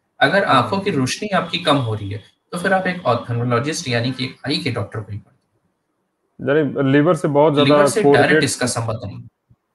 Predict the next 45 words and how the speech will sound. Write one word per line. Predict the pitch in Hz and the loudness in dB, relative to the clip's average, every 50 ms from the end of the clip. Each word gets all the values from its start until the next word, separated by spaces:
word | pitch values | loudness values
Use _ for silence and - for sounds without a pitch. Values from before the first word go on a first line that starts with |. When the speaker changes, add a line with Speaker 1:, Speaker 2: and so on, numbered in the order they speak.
| _ 120 | _ -4
Speaker 2:
जा-, | 117 131 135 139 135 131 | 0 2 4 4 4 4
direct | 123 139 139 147 147 143 - | 4 4 4 4 2 0 -2
कोई | 147 139 | -2 -2
संबंध | 123 - 127 123 120 131 135 131 123 | 0 -2 -2 -2 0 0 0 0 0
ऐसा | 123 - 131 | -2 -2 -2
नहीं | 120 123 127 | -4 -2 -2
हो | 131 131 | -4 -4
सकता। | 160 156 - 220 | -6 -6 -4 -4
एक | 196 151 | -2 0
बार | 143 135 | 2 2
आप, | 127 127 127 127 - | 2 2 2 0 -4
अ, | 208 190 135 123 117 117 117 113 120 - - - _ _ _ - - | -8 -6 -4 -2 0 0 0 0 -2 -4 -10 -20 _ _ _ -12 -6
Speaker 1:
नहीं | 151 151 143 131 127 117 | -2 0 0 0 0 0
Speaker 2:
अ, | 113 117 | 0 -2
Speaker 1:
होता। | 117 - - 131 | -2 0 2 4
Speaker 2:
आंख | 143 156 151 | 4 4 4
के | - - 156 | 2 2 4
doctor | 135 135 131 - - 151 139 | 4 4 4 2 0 -2 -2
को | 135 - 139 | 0 0 0
भी | 127 131 139 139 | 0 2 2 0
अपना | 123 117 135 127 127 | 0 0 -2 -2 -2
एक | 123 117 | -2 -2
संपर्क | - 120 113 110 120 120 117 - - | -4 -6 -4 -2 -2 -2 -2 -4 -8
कर | 117 | -10
सकते | 110 - 123 107 - - 147 | -8 -8 -10 -8 -4 -4 -4
हैं, | 185 220 | -2 -2
दिखा | 156 - - 107 | -2 -2 -2 -2
सकते | 101 98 110 - _ - | -2 -2 -4 -4 _ -2
हैं। | 170 208 240 - _ _ _ _ _ _ _ _ _ - | -2 -2 -4 -8 _ _ _ _ _ _ _ _ _ 2
डॉक्टर | 139 147 143 | 2 4 6
साहब, | 226 220 190 180 | 6 6 8 8
एक | 185 202 196 202 202 | 8 8 8 6 4
term | 190 185 190 185 196 202 190 190 | 4 6 6 6 6 6 6 6
जो | 175 185 | 6 6
आपने | 180 160 151 160 175 | 6 6 6 4 2
बताया | 175 165 147 160 170 | 2 4 4 4 4
liver | 175 160 143 139 139 160 156 | 6 6 6 6 6 6 4
cirrhosis, | - - 127 113 110 - - 117 101 - - - _ _ _ _ _ _ - | 4 2 0 0 0 -2 -4 -6 -8 -8 -12 -20 _ _ _ _ _ _ -2
और | 139 160 | 0 0
उसके | 156 - 196 | 0 0 -4
साथ-साथ | 180 - 170 156 151 - 175 160 165 | -2 -2 -2 -2 -2 -2 -4 -2 -2
एक | 143 - | 0 0
आता | 135 131 - 156 147 | 0 0 2 2 2
है, | 156 156 147 | 4 2 2
अ, | 147 - - 131 127 123 120 120 117 - | 0 -2 -2 0 0 2 2 0 -2 -4